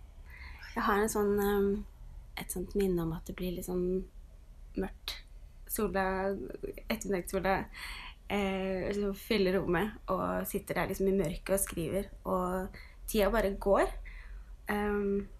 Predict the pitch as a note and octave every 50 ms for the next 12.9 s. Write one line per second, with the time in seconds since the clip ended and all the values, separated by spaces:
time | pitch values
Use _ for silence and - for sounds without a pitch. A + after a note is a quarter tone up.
0 | - - - - B3 A#3+ B3+ C4 C4 C4 C4 G#3+ D3 F#3 F#3 - - A#3 A3 G#3
1 | - - A#3+ A#3 - - - G3 G3 - F3+ E3+ - - - G3 G3+ - A#3 A3+
2 | G3+ F#3 F#3 F#3+ G#3 G3+ G3+ - G3+ F3+ - - - F#3 - A3 G#3 F3+ - -
3 | - G3 G3+ F#3 E3+ F#3+ F3 F3 F3 - F3+ F#3+ B3 A#3+ - - - G3+ F3+ F#3+
4 | F#3+ F3+ F#3 G3 G3 - - - - - - - - - - - - - - -
5 | - - - - - - - - - - - - - - - - - - - -
6 | - - - - - - - - - - - - A#3 A3+ G#3+ G#3 G3 G3 G3 A3+
7 | B3 B3+ B3 G#3+ G3 F3 F#3 G3 - - G#3 F#3 F#3 F3+ F3 G#3 G3 G3 E3 E3+
8 | - - G3 G#3+ G3 G3+ G3 G#3 G3+ - G3 F#3+ - G#3+ G#3 - - - - -
9 | - - - F3+ G3 G3 - - - G3 G3+ G3+ G#3 G3 F3 - - - - G3
10 | G3 - - F#3+ G3 G3+ - - - G#3+ - - - - - - - F3+ F#3 F#3+
11 | F#3+ F#3 G3 G3+ G3 - - - - - - - - - G#3+ G#3 - G#3+ G#3+ -
12 | G#3+ F#3+ E3+ F3 F3 F#3+ G3 G3 - - F#3 F3+ F#3 F#3 F#3+ G3 G#3